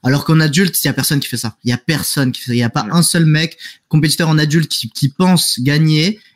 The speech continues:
Speaker 1: et qui est en train de coacher juste avant ou voilà, euh, tous les jours, euh, le matin même, et cetera.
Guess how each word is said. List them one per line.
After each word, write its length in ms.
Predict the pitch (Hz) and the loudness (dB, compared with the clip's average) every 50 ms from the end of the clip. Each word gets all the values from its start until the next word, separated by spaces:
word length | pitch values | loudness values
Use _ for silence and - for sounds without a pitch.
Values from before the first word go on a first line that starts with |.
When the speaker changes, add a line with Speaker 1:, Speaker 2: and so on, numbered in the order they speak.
| _ - | _ -2
Speaker 1:
et 100 | 139 139 | -2 0
qui 140 | - 156 | 0 2
est 20 | 156 | 2
en 100 | 151 151 | 4 2
train 200 | - - 165 160 | 2 2 2 2
de 40 | 143 | 2
coacher 500 | - - 165 151 - - - 180 185 175 | 2 2 0 2 2 0 0 2 2 2
juste 280 | 147 143 143 135 - | 2 0 -2 -2 -2
avant 580 | 160 147 139 135 139 139 139 147 156 156 156 147 | 0 0 2 2 2 4 4 4 4 4 4 2
ou 200 | 135 131 131 123 | 2 2 0 0
voilà, 460 | 123 120 120 123 131 143 139 127 120 | 0 0 0 2 2 2 2 2 0
euh, 180 | 110 104 101 104 | 0 0 0 -2
tous 220 | 101 - - 131 | -4 -4 -2 0
les 160 | 131 135 135 123 | 2 2 2 2
jours, 540 | 120 127 131 135 139 143 147 135 123 117 | 0 0 0 2 2 2 2 0 0 -2
euh, 40 | 117 117 | -2 0
le 120 | 123 127 | 2 2
matin 320 | 139 139 135 131 - 135 | 2 2 2 2 2 2
même, 200 | 131 135 139 139 | 2 2 2 2
et 60 | 131 123 | 0 0
cetera. 200 | - 123 123 | -2 -6 -6